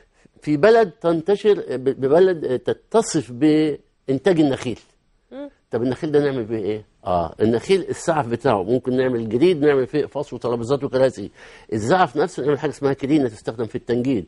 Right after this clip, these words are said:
Speaker 1: البلح يتم تجفيفه وحفظه وبيعه. النوى مش عارف ايه، ال-، ال-، منتجات. <coughs> في هناك غاب،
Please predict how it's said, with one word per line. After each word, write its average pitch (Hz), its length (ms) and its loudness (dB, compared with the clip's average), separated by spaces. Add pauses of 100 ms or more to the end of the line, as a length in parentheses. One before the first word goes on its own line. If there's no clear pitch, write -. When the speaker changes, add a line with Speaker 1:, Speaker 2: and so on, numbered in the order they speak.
(280)
Speaker 1:
البلح 147 360 0
يتم 151 240 0
تجفيفه 127 440 -2
وحفظه 131 400 -2
وبيعه. 127 540 2
النوى 160 420 2
مش 139 140 -6
عارف 147 140 -8
ايه، 131 120 -2
ال-، 151 120 2
ال-، 175 160 0 (220)
منتجات. 131 500 2 (160)
<coughs> 185 140 -14
في 175 160 0
هناك 220 200 4 (160)
غاب، 135 380 2